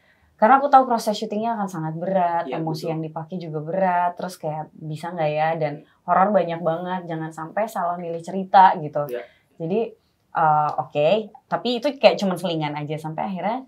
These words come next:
Speaker 1: tanggal satu Januari tahun ini, aku diajak meeting dengan sutradara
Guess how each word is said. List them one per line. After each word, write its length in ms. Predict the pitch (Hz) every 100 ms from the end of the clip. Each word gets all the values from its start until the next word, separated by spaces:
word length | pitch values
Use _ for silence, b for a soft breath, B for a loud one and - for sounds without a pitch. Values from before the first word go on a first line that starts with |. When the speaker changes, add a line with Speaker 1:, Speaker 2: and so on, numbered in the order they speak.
| _
Speaker 1:
tanggal 260 | - 185 185
satu 320 | 196 190 202
Januari 680 | 170 180 180 175 170 175 175
tahun 200 | 175 175
ini, 540 | 202 269 208 165 202 B B B B -
aku 160 | 185
diajak 320 | 233 214 190 185
meeting 320 | 180 208 202
dengan 320 | 170 170 190
sutradara 560 | 185 190 170 160 156